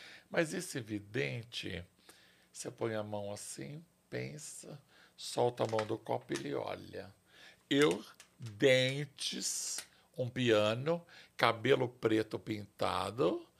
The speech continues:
sem um fio branco, ele virou, "Nossa, engraçado.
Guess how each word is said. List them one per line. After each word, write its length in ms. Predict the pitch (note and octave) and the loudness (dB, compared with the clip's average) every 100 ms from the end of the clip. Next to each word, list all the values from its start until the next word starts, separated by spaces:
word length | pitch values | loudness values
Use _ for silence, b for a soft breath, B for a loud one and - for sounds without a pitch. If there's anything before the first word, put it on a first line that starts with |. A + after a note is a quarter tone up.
| b | b
sem 220 | - A2 | -6 -2
um 100 | A#2+ B2 | 0 -2
fio 220 | A#2+ A2 | -2 -2
branco, 400 | G#2 G#2+ B2+ - | 0 0 -2 -6
ele 120 | B2+ | -6
virou, 360 | A#2+ A2+ A2 - B B B B - | -4 -2 -2 -4 B B B B -6
"Nossa, 440 | C3 C3+ B2+ C3+ | -4 -4 -6 -6
engraçado. 1300 | A#2+ A#2 C3+ - - - A2+ G#2 G#2 G#2+ A2 G#2+ G#2 | -4 -4 -4 -6 -8 -6 -6 -6 -6 -8 -6 -4 -4